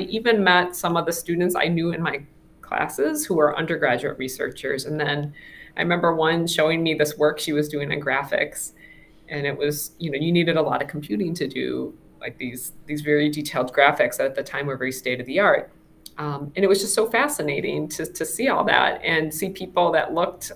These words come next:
you know, like me <laughs> and like a lot of other people taking a, taking part in science and engineering research behind the scenes. I, I, that really helped me, um, grow my confidence that grad school and a P H D was right for me.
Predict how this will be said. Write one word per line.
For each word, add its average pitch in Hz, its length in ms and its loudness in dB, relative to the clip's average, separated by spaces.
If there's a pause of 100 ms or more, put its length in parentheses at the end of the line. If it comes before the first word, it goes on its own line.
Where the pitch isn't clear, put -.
(840)
you 175 80 -2
know, 151 120 2
like 139 280 2
me 185 380 2
<laughs> - 40 2
and - 360 2
like 170 180 4
a 165 40 0
lot 156 200 4
of 180 80 2
other 196 200 4
people 202 500 0 (360)
taking 190 640 2
a, 180 220 0 (480)
taking 196 320 -2
part - 240 0
in 208 80 0
science - 520 -2
and 160 140 -2
engineering 170 460 0
research 151 560 -2
behind 165 260 0
the 160 40 -2
scenes. 156 460 -4
I, - 200 -2 (120)
I, 202 280 0 (140)
that 220 200 6
really 226 200 10
helped 170 240 0
me, 160 340 -2 (180)
um, 160 220 -6 (280)
grow 165 500 0
my 160 160 4
confidence 214 640 -2
that - 180 -2
grad 147 280 2
school 160 320 0
and 147 120 0
a 147 40 -2
P 151 200 -8
H 151 200 -6
D 151 180 -10
was 151 200 -10
right - 240 0
for 147 120 -6
me. 139 340 -8